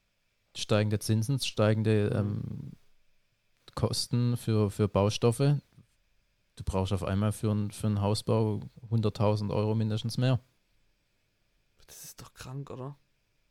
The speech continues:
Speaker 2: Das ist echt krank.
Speaker 1: Ja.
Speaker 2: Aber auch über dieses Thema werden wir noch in Zukunft sprechen, also was so Immobilien, ähm, angeht, wie der Stand ist.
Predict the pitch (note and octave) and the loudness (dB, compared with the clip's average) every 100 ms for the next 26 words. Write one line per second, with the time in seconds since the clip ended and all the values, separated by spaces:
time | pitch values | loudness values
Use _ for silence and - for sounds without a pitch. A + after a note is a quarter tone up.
0 | _ _ _ _ _ _ _ _ _ - | _ _ _ _ _ _ _ _ _ -18
1 | A#2 C3+ D3 C3+ - - A#2+ C3 - _ | -16 -16 -20 -20 -20 -18 -16 -16 -20 _
2 | _ _ - - - - - A#2 A#2 - | _ _ -20 -20 -18 -14 -10 -8 -8 -10
3 | _ - E3 F#3 F3+ - F#3 G3+ G3+ F3 | _ 4 10 10 10 8 6 6 4 4
4 | E3+ F3+ F#3 - F#3 F3 D#3 E3 E3+ E3 | 4 2 0 0 2 4 4 4 2 0
5 | E3+ E3+ - - - E3 E3 D#3+ - F3+ | 0 -2 -8 -6 -4 -2 -2 -4 -4 -2
6 | - F3 - - - D3 E3+ G3 D3 C#3+ | 0 -2 -2 -6 -4 -4 -4 -6 -8 -6
7 | C#3 C#3+ - - D3+ C#3+ D3+ D#3+ E3+ E3+ | -4 -4 -4 -4 -4 -4 -6 -4 -2 0
8 | F3 F3 - D3+ D#3 - D3+ E3 D3+ D#3+ | -2 -4 -4 -2 -2 -4 -6 -6 -6 -6
9 | E3 - C#3+ C#3 C#3+ - C3+ D#3+ - E3 | -6 -6 -6 -4 -2 -2 -2 -2 -4 -4
10 | - - | -6 -10